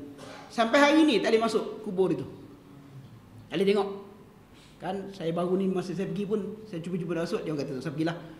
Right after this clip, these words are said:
Selain, hebat Imam Ibn Taymiyah ni.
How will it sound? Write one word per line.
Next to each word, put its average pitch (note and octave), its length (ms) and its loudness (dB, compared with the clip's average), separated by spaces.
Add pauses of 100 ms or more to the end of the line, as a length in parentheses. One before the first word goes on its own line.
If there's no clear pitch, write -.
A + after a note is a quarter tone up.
(1500)
Selain, G3 200 0 (1300)
hebat A3+ 480 -2
Imam A3 160 2
Ibn A3 240 -2
Taymiyah A3+ 400 0
ni. - 100 -4